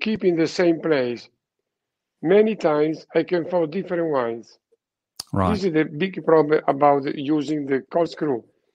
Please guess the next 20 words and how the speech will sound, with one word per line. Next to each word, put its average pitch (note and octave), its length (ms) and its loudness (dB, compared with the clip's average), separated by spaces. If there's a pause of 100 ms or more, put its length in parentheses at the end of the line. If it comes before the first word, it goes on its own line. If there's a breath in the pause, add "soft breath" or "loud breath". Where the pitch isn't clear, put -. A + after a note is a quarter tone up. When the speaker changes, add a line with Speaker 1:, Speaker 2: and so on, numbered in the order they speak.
(260)
Speaker 1:
But D3 220 4
we F3 160 0
don't G3+ 420 4
have F3+ 340 2
any E3+ 320 2
other E3 420 0 (500)
opportunity D3+ 840 -2 (400)
for D3 120 0
the C#3 260 -2 (580)
age, F3 400 2 (100)
for C#3+ 100 0
the D3 160 2
wine F#3+ 220 2
that D3 240 -4
can D#3 160 0
age D#3+ 280 2
for C#3+ 120 -4
many, D3 260 2
many C3 220 -2
years. C3+ 460 -2